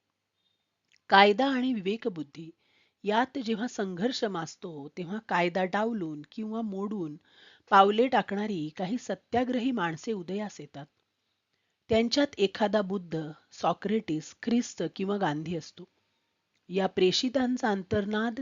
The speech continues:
त्याचे व्यक्तिगत मार्गदर्शन करीत राहतो. त्यांच्याकडे आरंभी संशयाने पाहणारा अविकसित मानव पुढे त्यांचा विचारपूर्वक आदर करू लागतो.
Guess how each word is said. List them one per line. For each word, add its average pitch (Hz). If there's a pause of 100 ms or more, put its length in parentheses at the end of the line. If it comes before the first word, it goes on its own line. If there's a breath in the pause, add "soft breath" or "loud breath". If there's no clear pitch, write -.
त्याचे 202
व्यक्तिगत 208 (100)
मार्गदर्शन 208
करीत 175
राहतो. 175 (920)
त्यांच्याकडे 220
आरंभी 202
संशयाने 247
पाहणारा 170 (140)
अविकसित 247
मानव 190
पुढे 202
त्यांचा 202
विचारपूर्वक 214
आदर 180
करू 170
लागतो. 160